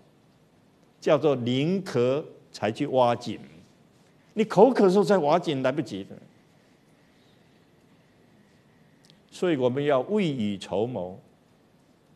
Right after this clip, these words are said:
要事先做好准备。你宁可一辈子不用，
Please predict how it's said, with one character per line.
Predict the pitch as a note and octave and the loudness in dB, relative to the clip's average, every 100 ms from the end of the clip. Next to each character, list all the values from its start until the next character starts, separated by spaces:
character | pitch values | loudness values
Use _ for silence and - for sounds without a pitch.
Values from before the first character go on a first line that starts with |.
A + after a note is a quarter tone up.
| _ - | _ -4
要 | D#3 | -2
事 | - F3+ | -2 -4
先 | D3 D#3+ D#3 | -2 -2 -2
做 | E3+ | -2
好 | A#2+ G#2 | -2 -4
准 | - F2 E2+ | -6 -10 -8
备。 | A2+ G2 F#2 - _ _ _ _ _ _ _ _ _ _ _ _ _ _ _ _ _ _ - | -8 -8 -12 -20 _ _ _ _ _ _ _ _ _ _ _ _ _ _ _ _ _ _ -4
你 | D3 D#3+ | 0 2
宁 | D3 F#3+ A#3+ | 4 4 4
可 | F#3 C#3+ | 2 2
一 | F#3+ | 0
辈 | F#3 F3+ | 2 0
子 | A#2+ A2+ | 0 -4
不 | A#2 | -6
用， | A#2+ A#2 | -6 -8